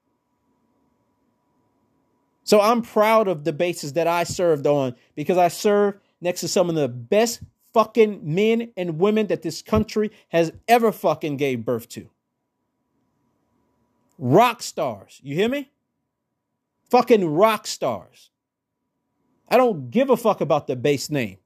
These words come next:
We made that base what it was. We established the fucking, you know, we established the history, traditions of that base. The base didn't do that. The base is not alive.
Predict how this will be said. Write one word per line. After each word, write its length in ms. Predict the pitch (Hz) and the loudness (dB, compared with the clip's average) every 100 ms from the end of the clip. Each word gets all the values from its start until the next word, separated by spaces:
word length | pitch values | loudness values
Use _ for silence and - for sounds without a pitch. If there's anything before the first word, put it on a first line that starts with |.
| _ _ _ _ _ | _ _ _ _ _
We 260 | 120 208 311 | 2 4 6
made 260 | 269 196 - | 4 2 0
that 220 | 156 123 | -4 0
base 260 | 151 139 139 | -2 -2 -4
what 200 | 143 131 | -4 -4
it 80 | |
was. 380 | 123 147 110 - _ _ _ | -2 -2 -2 -8 _ _ _
We 220 | 147 285 339 | 4 6 6
established 560 | 269 - 196 160 143 135 - | 4 0 0 -2 -8 -12 -14
the 160 | 151 156 | -8 -8
fucking, 540 | - 190 214 180 143 _ _ - | -4 -6 -2 -4 -6 _ _ -2
you 140 | 175 | 2
know, 320 | 170 139 135 _ _ _ _ _ _ | 4 2 0 _ _ _ _ _ _
we 180 | 165 269 | 0 2
established 840 | 226 - 254 269 190 160 127 - - | 0 0 2 4 2 -4 -6 -14 -14
the 120 | 156 147 | -10 -6
history, 720 | - 269 - - 143 104 - _ _ _ | -2 -4 -4 -6 -6 -8 -18 _ _ _
traditions 680 | - 185 196 240 208 165 123 - | 0 4 4 2 0 -6 -6 0
of 180 | 208 180 | 0 2
that 280 | 190 131 | 0 0
base. 480 | 202 190 - - - _ _ _ _ _ _ _ _ _ _ _ _ _ _ _ _ _ _ _ _ _ _ _ _ - | -2 -2 -4 -16 -18 _ _ _ _ _ _ _ _ _ _ _ _ _ _ _ _ _ _ _ _ _ _ _ _ 0
The 120 | 156 | 4
base 320 | 247 269 214 | 4 2 -2
didn't 220 | 233 175 | -8 -6
do 120 | 220 214 | -4 -2
that. 140 | 156 | -4
The 80 | 151 | -6
base 420 | 131 240 277 - | -2 -2 -2 -6
is 140 | 196 202 | -8 -4
not 260 | 208 196 | -4 -4
alive. 580 | 170 151 175 151 101 - | -4 0 0 0 -6 -18